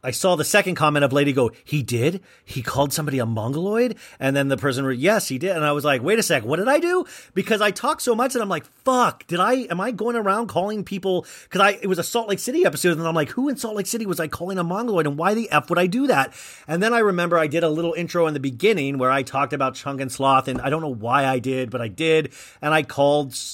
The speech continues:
uh, Sloth a mongoloid. And the lady that I, I dealt with, 'cause I was D Ming with her, and, and it was a very friendly conversation. And I said, and I said, I showed her a picture of Sloth. I said, "This is, you know, who this is. This is how he was," you know, and she's like, "Okay, well, that makes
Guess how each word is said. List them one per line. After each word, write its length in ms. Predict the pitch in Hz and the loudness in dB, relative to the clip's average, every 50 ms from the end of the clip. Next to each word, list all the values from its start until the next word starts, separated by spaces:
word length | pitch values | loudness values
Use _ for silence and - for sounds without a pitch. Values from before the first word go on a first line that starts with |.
| - - | -10 -6
uh, 180 | 151 143 131 131 | -4 -2 -2 -2
Sloth 380 | 123 - - 143 135 131 - | -2 -2 0 2 2 2 2
a 40 | 135 | 0
mongoloid. 680 | 123 127 127 120 113 113 104 104 95 92 87 82 80 - _ - - - - _ _ | -2 0 -2 -2 -2 -4 -6 -8 -10 -10 -12 -14 -18 -20 _ -20 -20 -20 -20 _ _
And 500 | 156 160 160 160 160 160 160 156 156 156 - _ - | -2 2 2 4 4 2 2 0 -2 -6 -10 _ -6
the 160 | 151 156 165 | -4 -2 -2
lady 380 | 156 156 196 220 240 233 226 208 | 0 0 0 0 0 0 0 2
that 140 | 190 170 | 2 4
I, 240 | 165 160 156 156 147 - | 6 6 4 4 2 0
I 120 | 151 143 | -4 -4
dealt 180 | 135 170 220 262 | -2 -2 -2 -2
with, 140 | 254 175 - | -2 -2 -4
'cause 160 | - 160 147 | -2 -2 0
I 140 | 151 143 143 | 2 2 2
was 120 | 147 131 | 0 0
D 260 | 113 127 151 151 143 | -2 -4 -2 -2 -2
Ming 160 | 139 147 147 147 | -2 -2 0 -2
with 140 | 143 139 | 0 0
her, 160 | 147 143 143 147 | 2 0 2 0
and, 160 | 143 139 135 | 0 -2 -4
and 180 | 127 139 127 | -6 -6 -4
it 60 | 135 131 | -2 -2
was 160 | 135 131 120 | -2 -2 -2
a 140 | 139 135 123 | -2 -2 0
very 340 | 117 135 131 135 135 135 | 0 0 0 2 0 0
friendly 380 | 135 135 139 131 131 127 135 127 | -2 -2 -4 -4 -2 -4 -4 -4
conversation. 840 | - 135 131 123 127 120 - 139 131 123 - 143 135 131 135 131 - - - _ _ _ _ | -4 -6 -4 -4 -4 -2 -2 -2 -2 -2 -4 -4 -4 -4 -6 -8 -12 -18 -20 _ _ _ _
And 100 | - 143 | -6 -4
I 60 | 143 | -4
said, 220 | 135 - - 143 143 | -4 -2 -2 0 0
and 80 | 143 | 0
I 60 | 147 139 | 0 -2
said, 220 | - - 202 196 | -2 -2 -2 0
I 80 | 165 156 | 0 0
showed 220 | - - 202 196 | 0 0 0 2
her 100 | 190 170 | 4 2
a 40 | 147 | 2
picture 400 | - - 254 269 - - 135 110 | 2 0 -2 -2 -2 -4 -6 -6
of 140 | 104 110 101 | -6 -8 -6
Sloth. 320 | - - 131 110 120 113 | -2 -2 0 0 2 2
I 60 | 127 123 | 2 0
said, 180 | 120 135 120 | 0 0 0
"This 180 | 131 151 151 - | 0 -2 0 -2
is, 320 | 160 151 139 117 - - | -2 -4 -4 -6 -6 -4
you 60 | 156 | -2
know, 160 | 143 127 120 107 | 0 0 0 0
who 140 | 127 147 | -2 -2
this 260 | 135 139 135 120 - 156 | 0 0 0 0 0 0
is. 460 | 156 143 143 147 143 139 123 - - - - - - _ _ - | 2 4 4 4 2 0 -2 -6 -10 -16 -20 -20 -20 _ _ -6
This 200 | 127 139 - 143 | -4 -4 -4 -4
is 120 | 131 - | -4 -2
how 300 | 123 143 135 131 135 131 | 0 2 4 4 4 2
he 160 | 127 139 135 | 2 0 0
was," 260 | 127 131 123 113 113 | 0 0 -2 -2 -4
you 160 | 135 135 165 156 | -6 -6 -4 -2
know, 140 | 139 135 | -2 -2
and 80 | 139 135 | -2 -2
she's 120 | - 156 | -4 -2
like, 120 | 170 170 170 | -2 0 0
"Okay, 260 | 208 196 - 185 175 | 0 0 2 0 0
well, 120 | 160 170 | 2 2
that 180 | 180 190 202 190 | 2 2 2 2
makes 300 | 180 180 160 - - | 2 0 0 -2 -6